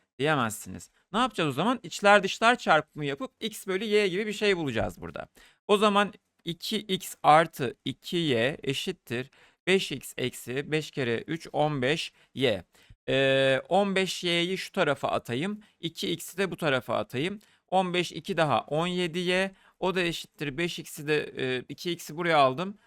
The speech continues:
Burası da üç X kaldı. Şimdi o zaman her iki tarafı, e, hem üçe böleyim hem de Y'ye böleyim. Hem üçe hem de Y'ye bölüyorum. Neden hocam böyle yapıyorsunuz? Çünkü burada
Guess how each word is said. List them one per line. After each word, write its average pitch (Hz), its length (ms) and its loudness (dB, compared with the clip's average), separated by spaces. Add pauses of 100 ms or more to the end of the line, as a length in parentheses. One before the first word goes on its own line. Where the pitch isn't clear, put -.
(140)
Burası 156 340 -2
da 190 280 2
üç 196 340 -2 (280)
X - 260 -2
kaldı. 98 440 0 (400)
Şimdi 190 160 -6
o 208 100 4
zaman 202 260 2
her 208 160 2
iki 208 180 0
tarafı, 196 600 0 (440)
e, 139 400 0
hem 180 480 0
üçe 196 340 -2
böleyim 196 500 2 (400)
hem 196 300 4
de 202 240 2
Y'ye 151 480 4
böleyim. 95 400 -6 (100)
Hem 165 220 -2
üçe - 340 -6
hem 147 300 -2
de 160 40 -2
Y'ye 127 460 0
bölüyorum. 98 420 -8
Neden 175 300 -6
hocam 123 300 -4
böyle 107 200 -2
yapıyorsunuz? 104 640 -8
Çünkü 160 300 -8
burada 160 380 -2